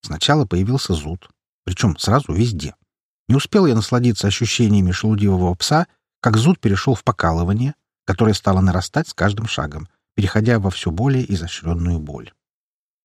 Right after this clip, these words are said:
К счастью, пика наслаждения я не дождался.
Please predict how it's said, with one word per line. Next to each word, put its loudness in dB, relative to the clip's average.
К -6
счастью, 2
пика 2
наслаждения 2
я 2
не 0
дождался. -4